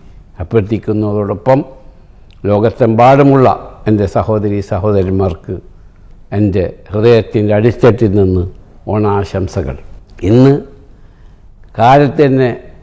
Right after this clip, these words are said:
ഒരു വലിയ അറബി ബിസിനസ്സുകാരൻ എന്നെ വിളിച്ചിട്ട് ചോദിച്ചു, "യൂസുഫ്," എന്നെ ഇവിടെ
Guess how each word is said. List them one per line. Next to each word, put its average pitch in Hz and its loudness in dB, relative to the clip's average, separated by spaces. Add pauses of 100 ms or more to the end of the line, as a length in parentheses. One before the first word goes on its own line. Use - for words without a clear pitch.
(680)
ഒരു 117 0 (360)
വലിയ 120 2 (140)
അറബി 113 4 (680)
ബിസിനസ്സുകാരൻ 113 0 (1400)
എന്നെ 113 2
വിളിച്ചിട്ട് 107 -2
ചോദിച്ചു, 104 -4 (140)
"യൂസുഫ്," 104 -4 (1300)
എന്നെ 113 -2
ഇവിടെ 117 0